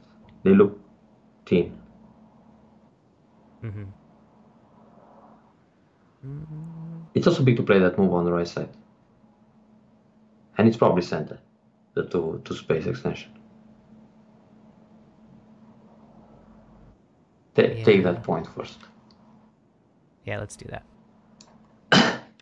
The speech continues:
Speaker 1: This game can be, okay, that was center. Can be very close, I guess. So, so far it doesn't seem like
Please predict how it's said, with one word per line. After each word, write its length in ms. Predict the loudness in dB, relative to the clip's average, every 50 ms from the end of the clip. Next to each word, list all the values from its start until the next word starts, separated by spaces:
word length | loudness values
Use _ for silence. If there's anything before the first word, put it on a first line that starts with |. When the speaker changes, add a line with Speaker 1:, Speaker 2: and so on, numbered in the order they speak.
| _ _ -12
Speaker 1:
This 160 | -10 -10 -2 2
game 240 | 4 4 4 4 2
can 240 | 0 0 -2 -2 -2
be, 480 | -2 -2 -2 0 0 -2 -2 -4 -6 -6 -6
okay, 480 | -4 -4 -4 -2 -2 -4 -4 -4 -8 -12 -6 -2
that 120 | 0 0
was 140 | 0 -2 -2
center. 420 | -2 -2 0 0 0 0 -2 -4 -8 -16 -20 -20 -20 _ _ -20 -20 -20 _ _ -20 -20 -20 -20 -20 -20 _ _ _ -20 -20 _ -20 -20 -20 -20 -20 -20 -20 -20 _ _ 0
Can 180 | 4 6 6
be 80 | 6 6
very 240 | 6 6 6 6 4
close, 280 | 2 0 0 0 -2
I 100 | -4 -2
guess. 400 | -2 -2 -4 -4 -8 -12 -18 -20 -20 -20 -20 -20 _ -20 -20 _ _ _ _ _ _ _ _ _ _ _ -20 -20 -20 _ _ _ -20 _ -20 -20 -20 -20
So, 420 | -18 -4 0 2 4 4 2 0 -4
so 220 | -2 0 0 0
far 200 | 2 2 0 0
it 60 | 0 0
doesn't 240 | -2 -2 -2 -4
seem 200 | -6 -4 -2 0 0
like 200 | 0 -2 -4